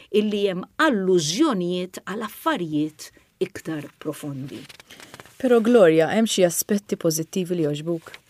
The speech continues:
Speaker 1: Hemm aspetti ovvjament ferm pożittivi, eh, hemm it-teknoloġija.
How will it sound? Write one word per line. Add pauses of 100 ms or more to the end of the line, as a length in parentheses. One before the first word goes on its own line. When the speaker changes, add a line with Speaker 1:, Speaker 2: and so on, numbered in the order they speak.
(120)
Speaker 1:
Hemm
aspetti
ovvjament
ferm
pożittivi,
eh, (140)
hemm
it-teknoloġija.